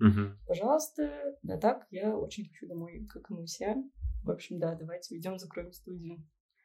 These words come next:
Speaker 1: Блин, вот ты знаешь, на самом деле ты об этом так рассказываешь, и по многим штукам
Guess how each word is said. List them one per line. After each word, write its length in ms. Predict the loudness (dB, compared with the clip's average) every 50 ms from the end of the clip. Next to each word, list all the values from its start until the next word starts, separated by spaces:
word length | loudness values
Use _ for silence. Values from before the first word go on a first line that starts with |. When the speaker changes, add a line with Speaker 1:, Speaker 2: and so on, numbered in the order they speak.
| _ -14 -12 -10 -10 -12 -12 -14 -8 0
Speaker 1:
Блин, 300 | 8 10 12 12 12 10
вот 220 | 8 4 2 0 0
ты 80 | -2
знаешь, 260 | 4 8 10 10 10 10 6
на 60 | 0
самом 240 | -4 0 0 2 2
деле 280 | 4 4 4 6 4 4
ты 100 | 2 2
об 100 | -2 -2
этом 180 | -2 -2 -4
так 180 | -6 -8 -8 -8
рассказываешь, 760 | -8 -8 -4 0 4 4 6 6 8 8 8 6 6 2 -4 -4
и 280 | 0 4 6 6 4 4
по 140 | 2 0 4
многим 320 | 4 4 4 4 2 2
штукам 640 | 2 0 4 4 4 4 8 8 8 8 8 6